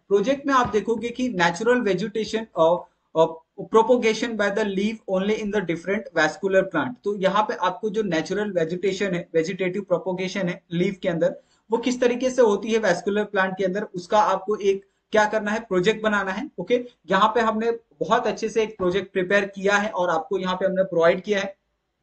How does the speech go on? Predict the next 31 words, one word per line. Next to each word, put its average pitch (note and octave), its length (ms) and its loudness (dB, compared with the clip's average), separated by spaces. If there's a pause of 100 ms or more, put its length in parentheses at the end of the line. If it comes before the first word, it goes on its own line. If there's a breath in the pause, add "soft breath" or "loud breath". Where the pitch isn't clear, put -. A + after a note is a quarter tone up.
(500 soft breath)
कभी B3 220 4
भी D4+ 100 2 (120)
अगर A#3+ 200 6
आप - 140 2
प्रोजेक्ट A3+ 380 0
प्रिपेयर G#3 320 0
करती G#3 300 -2
हो A3 80 -6
तो A#3+ 140 -2
सबसे G#3+ 320 -4
पहले A3+ 260 -2
तो A3+ 120 -4
आप F3+ 220 -2
उसका - 160 -6 (120)
टाइटल E3 320 -2
लिखो, G3+ 340 -6 (1040 soft breath)
उसके F#3+ 260 4
बारे A#3 220 4
में B3 80 -2
एक A#3+ 140 -2
छोटा G3+ 240 0
सा - 140 -2 (120)
एब्स्ट्रैक्ट A3 380 -2
लिखो A3+ 280 -6
कि A#3+ 180 -8 (100)
वो C4 320 6
एब्स्ट्रैक्ट G3 380 -2
के A#3+ 60 0
अंदर A#3 260 2
आप G3 280 0
पूरे G#3+ 300 0